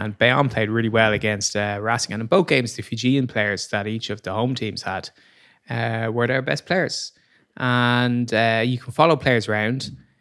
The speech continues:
When you're at a game, you can choose exactly how to look at them. And there's so many things that those players do well. And it, um,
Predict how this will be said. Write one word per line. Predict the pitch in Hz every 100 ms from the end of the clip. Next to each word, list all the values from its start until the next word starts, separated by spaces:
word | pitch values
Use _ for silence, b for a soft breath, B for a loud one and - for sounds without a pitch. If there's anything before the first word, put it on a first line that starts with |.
| b
When | - 117
you're | 110
at | 120
a | 120
game, | 107 113
you | 113
can | - 117
choose | - 135 127 117
exactly | 117 120 117 123
how | 110 113
to | 117
look | 117 127
at | 127
them. | 110 117 b b b b -
And | 120 120 120 123
there's | 127 117
so | 156
many | 143 131
things | 120 135 123
that | 117
those | 127 120
players | 127 123 120
do | 123 120 120 123
well. | 131 117 117 135 135 b b b b b _ -
And | 127 123 123
it, | - - -
um, | 139 131 123 117 117